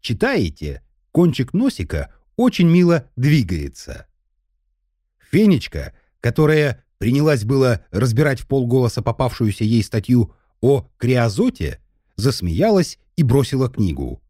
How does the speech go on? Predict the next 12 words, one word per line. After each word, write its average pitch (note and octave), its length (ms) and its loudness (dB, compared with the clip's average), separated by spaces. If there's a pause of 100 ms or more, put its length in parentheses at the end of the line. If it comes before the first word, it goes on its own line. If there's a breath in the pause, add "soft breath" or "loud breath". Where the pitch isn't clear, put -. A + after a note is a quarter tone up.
(460)
Она C#3+ 300 2
скользнула D#3+ 640 0
со - 140 -6
скамейки A2 720 -2
на A2+ 120 2
землю. C2 460 -4 (1300)
«Я G2+ 220 2
люблю E3 260 4
тоже, G#3 240 2
когда G3+ 280 0
вы G#3+ 100 0
смеётесь», C#3 720 -2